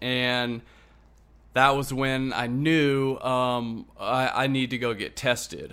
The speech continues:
okay? So here was the other ironic thing about me catching covid right now. Um, my health insurance,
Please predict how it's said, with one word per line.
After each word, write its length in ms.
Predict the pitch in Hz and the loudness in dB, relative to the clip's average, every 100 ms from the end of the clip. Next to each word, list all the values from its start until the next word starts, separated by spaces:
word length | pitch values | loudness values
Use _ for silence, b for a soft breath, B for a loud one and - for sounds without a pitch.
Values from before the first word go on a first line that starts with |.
| - | -10
okay? 340 | - 110 107 | -4 -4 -4
So 300 | 123 135 120 | -4 -2 0
here 240 | 123 190 202 | 0 2 2
was 160 | 160 | 0
the 160 | 135 147 | 0 2
other 420 | 214 143 101 95 b b b | 4 2 -2 -6 b b b
ironic 640 | 110 113 117 131 131 123 - | -4 -2 0 0 0 -2 -4
thing 420 | 147 151 120 117 | 0 0 0 -2
about 600 | 107 107 107 117 - 98 | -2 0 2 2 0 -6
me 280 | 113 117 110 | -4 -4 -4
catching 340 | 127 - 147 | -8 -6 -2
covid 300 | 226 254 123 | 0 0 0
right 200 | 104 73 | -2 -2
now. 240 | 90 - - b b b b b - | -6 -8 -12 b b b b b -10
Um, 400 | 131 131 123 117 - | -4 0 0 -4 -4
my 380 | 127 151 156 131 | 0 2 2 0
health 380 | - 196 247 | 2 2 2
insurance, 760 | 226 151 - 123 123 127 - | -2 -4 -4 -2 -4 -6 -10